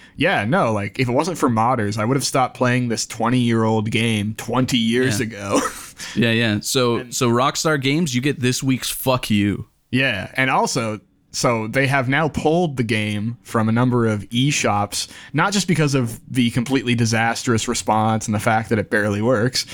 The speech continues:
Speaker 1: but also because they just didn't renew the license for some of the songs on the soundtrack that you can listen to in your car. So, great job, guys. Uh,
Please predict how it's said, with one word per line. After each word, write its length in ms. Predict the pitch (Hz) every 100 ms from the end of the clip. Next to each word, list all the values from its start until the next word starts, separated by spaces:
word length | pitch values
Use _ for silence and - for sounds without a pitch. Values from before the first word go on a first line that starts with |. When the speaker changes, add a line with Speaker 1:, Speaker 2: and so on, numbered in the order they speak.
| - -
Speaker 1:
but 140 | 170
also 200 | 196 156
because 300 | 131 127 135
they 120 | 127
just 180 | 127 120
didn't 300 | 123 156 165 - _ 139
renew 420 | 131 120 123 139
the 100 | 135
license 520 | 113 123 147 113 98
for 120 | -
some 220 | 110 120
of 60 | 131
the 60 | 127
songs 560 | - 139 135 117 123
on 320 | - 113 131 135
the 60 |
soundtrack 640 | 131 147 170 151 127 113 120
that 80 | 101
you 80 | 120
can 140 | 123
listen 260 | 147 143 120
to 220 | 123 117
in 60 |
your 140 | 120 127
car. 460 | - 170 110 101 - - - -
So, 480 | - 123 123 123 104 - - -
great 200 | - 143
job, 280 | 143 131 123
guys. 480 | 123 123 151 180 -
Uh, 560 | - 107 104 104 98